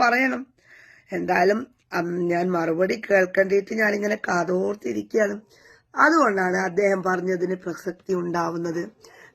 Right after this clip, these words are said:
മനസ്സിലായിനോ വിനായക? നിനക്ക് എന്തെങ്കിലും മനസ്സിലായിട്ടുണ്ടെങ്കിൽ കാര്യങ്ങൾ തുറന്ന് പറയണം. കാരണം നിന്റെ പോസ്റ്റ് അങ്ങനെയുള്ളൊരു പോസ്റ്റ് ആയതുകൊണ്ടാണ് ഞാൻ പറയുന്നത്. നാട്ടുകാരെ മുന്നിൽ തുണി ഉരിഞ്ഞ്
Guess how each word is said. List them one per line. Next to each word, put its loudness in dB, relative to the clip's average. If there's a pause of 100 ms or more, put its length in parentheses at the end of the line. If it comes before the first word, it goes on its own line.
മനസ്സിലായിനോ 0
വിനായക? -2 (380)
നിനക്ക് -4
എന്തെങ്കിലും -2
മനസ്സിലായിട്ടുണ്ടെങ്കിൽ -2 (920)
കാര്യങ്ങൾ 2
തുറന്ന് -4
പറയണം. -4 (280)
കാരണം -2
നിന്റെ -2
പോസ്റ്റ് -4 (460)
അങ്ങനെയുള്ളൊരു -2
പോസ്റ്റ് -4
ആയതുകൊണ്ടാണ് 0
ഞാൻ -4
പറയുന്നത്. -6 (600)
നാട്ടുകാരെ 2
മുന്നിൽ -2
തുണി -6
ഉരിഞ്ഞ് 0